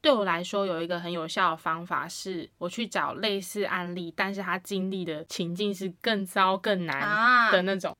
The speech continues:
Speaker 1: 经历那样的状况之下，他都可以
Speaker 2: 再站起来。
Speaker 1: 嗯，那我应该也可以试试看。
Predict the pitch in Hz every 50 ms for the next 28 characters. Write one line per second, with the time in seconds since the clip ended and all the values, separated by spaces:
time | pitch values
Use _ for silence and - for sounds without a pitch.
0 | _ _ - 269 262 262 269 254 240 240 254 226 208 190 185 180 - 202 185 190
1 | 214 202 190 190 180 - 175 - 202 185 180 180 - - 220 220 233 226 226 226
2 | - 196 170 170 180 175 165 160 - - - _ _ _ _ _ - - - 196
3 | 233 226 214 202 - - - - - - 151 - - - 220 208 202 214 214 202
4 | 185 160 - 175 185 185 180 175 160 - - - 165 160 - 151 143 - - -
5 | _ - - -